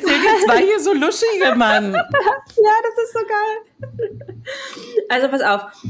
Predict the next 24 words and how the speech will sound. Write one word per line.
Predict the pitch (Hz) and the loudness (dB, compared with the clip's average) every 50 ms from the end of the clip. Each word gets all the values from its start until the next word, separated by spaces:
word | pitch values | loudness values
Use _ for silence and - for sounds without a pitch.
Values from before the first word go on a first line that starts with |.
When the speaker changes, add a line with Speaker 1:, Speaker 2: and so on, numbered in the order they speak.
| - - - - _ - | -12 -12 -16 -16 _ 0
Speaker 2:
das, | 208 208 202 190 | 2 2 2 0
das | 190 - - 208 208 | -2 -6 -6 -4 -2
eine | - - 185 180 185 196 240 285 285 233 | 0 0 2 2 2 2 0 0 0 2
war, | 220 202 202 196 196 196 202 196 - | 2 2 2 2 2 2 0 0 0
ähm, | - 196 190 190 185 190 196 185 185 185 185 196 - _ _ _ _ _ _ _ _ _ _ _ _ _ _ _ - - - 214 226 - - - - _ | -2 -2 0 0 0 0 0 2 2 0 0 -4 -8 _ _ _ _ _ _ _ _ _ _ _ _ _ _ _ -20 -20 -18 -18 -14 -12 -12 -14 -10 _
am | - 202 196 180 | -2 -2 -2 0
Anfang | - 170 175 208 - 302 320 320 | -2 -2 -2 -2 -2 -2 -2 -2
meiner | 269 226 214 208 | 0 -2 -2 -2
Beziehung | 190 190 190 - 233 226 214 | -4 -6 -4 -2 0 0 0
mit | 196 190 | 0 -2
Ex-Freund | - 180 185 - - 208 - | -4 -6 -6 -6 -6 -4 -2
Nummer | - - 151 147 | -2 -2 -4 -4
zwei. | - - - 139 123 123 165 247 453 466 - _ _ _ _ _ _ _ _ _ _ _ _ - | -6 -6 -4 -2 -2 -2 -2 -4 -6 -8 -10 _ _ _ _ _ _ _ _ _ _ _ _ -10
Speaker 1:
Mhm. | 143 147 143 | -6 -2 0
Speaker 2:
Mhm. | 156 180 175 170 175 185 156 151 151 147 147 156 180 220 330 427 - - - _ _ | 2 2 2 2 2 2 2 2 2 2 2 2 2 0 0 0 -2 -4 -12 _ _
Da | - 180 | -2 0
waren | 175 180 | 2 2
wir | 180 190 | 2 2
nämlich | 190 190 | 2 2
noch | 190 185 | 0 -2
ein | 175 | -2
bisschen | 165 175 175 160 | -2 -4 -6 -6
verrückter | - 156 131 143 - - 208 | -4 -4 -4 -6 -4 -4 -4
unterwegs. | 196 226 240 240 233 254 302 427 415 - - - | -2 -2 -2 -2 0 0 0 -2 -2 -6 -8 -16